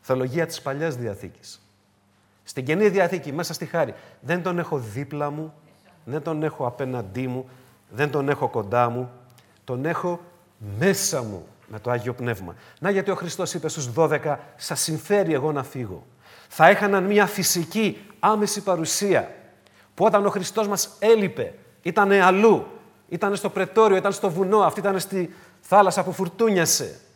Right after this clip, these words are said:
Ο Πέτρος όταν είπε, όταν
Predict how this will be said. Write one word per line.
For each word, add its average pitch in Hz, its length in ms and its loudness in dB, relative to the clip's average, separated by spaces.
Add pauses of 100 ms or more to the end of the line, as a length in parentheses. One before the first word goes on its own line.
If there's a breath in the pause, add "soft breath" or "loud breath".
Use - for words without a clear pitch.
(720)
Ο - 80 -16
Πέτρος 202 360 0
όταν 208 220 2
είπε, 196 460 0 (480)
όταν 180 320 -2